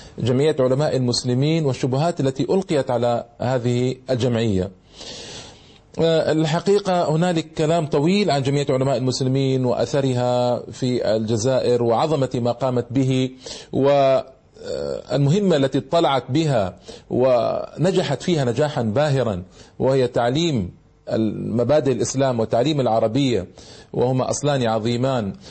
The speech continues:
ومقاومة البدع والانحرافات في الأمة، ومقاومة الفكر التضليلي الذي قامت به الف-، الفرق الصوفية المنحرفة. هذا عمل جبار قاموا به ولا شك، لكن كان هناك أصوات عجيبة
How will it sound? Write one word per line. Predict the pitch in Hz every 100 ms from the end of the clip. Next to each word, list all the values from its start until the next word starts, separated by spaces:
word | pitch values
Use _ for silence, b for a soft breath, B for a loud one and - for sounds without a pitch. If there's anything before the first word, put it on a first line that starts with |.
| B -
ومقاومة | 170 160 170 160 143
البدع | 147 139 139 120
والانحرافات | 120 120 127 123 - 147 -
في | 120
الأمة، | 135 160 143 123 110 95 B B B
ومقاومة | - 139 135 131 131 165 160 143 131
الفكر | 127 - 175 151 117 113
التضليلي | 120 139 113 139 170 165 147 101 - B B
الذي | 123 131
قامت | 139 135
به | 123 139
الف-، | -
الفرق | 135 110 - 139 131 120
الصوفية | 110 104 104 131 117 143
المنحرفة. | 120 113 131 156 143 135 117 B B B
هذا | - 170 156
عمل | 160 165
جبار | 120 117 180 202 196 B B B
قاموا | - 165 147
به | 156 143
ولا | 113 110
شك، | 101 95 - -
لكن | 156 220 214 160 160 B B B -
كان | 180
هناك | 165 208 208
أصوات | 160 - 202 202 -
عجيبة | 131 131 190 156